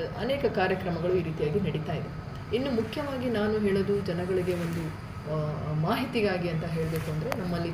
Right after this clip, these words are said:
ಚಾಟ್ ಬೂಟ್ ಸಂಖ್ಯೆ ಇದೆ. ಅದಲ್ಲಿ ಹಾಯ್ ಅಂತ ಬರೆದ್ರೆ ಹ-, ಸಾಕು, ನೀವು ನಮ್ಮ ಎಲ್ಲ ದೇವಸ್ಥಾನದ ವಿವರಗಳನ್ನ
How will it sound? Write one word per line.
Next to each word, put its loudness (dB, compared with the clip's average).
ಚಾಟ್ 2
ಬೂಟ್ 2
ಸಂಖ್ಯೆ 0
ಇದೆ. 0
ಅದಲ್ಲಿ 4
ಹಾಯ್ 4
ಅಂತ 2
ಬರೆದ್ರೆ 2
ಹ-, -2
ಸಾಕು, 0
ನೀವು -2
ನಮ್ಮ -2
ಎಲ್ಲ 2
ದೇವಸ್ಥಾನದ 4
ವಿವರಗಳನ್ನ 0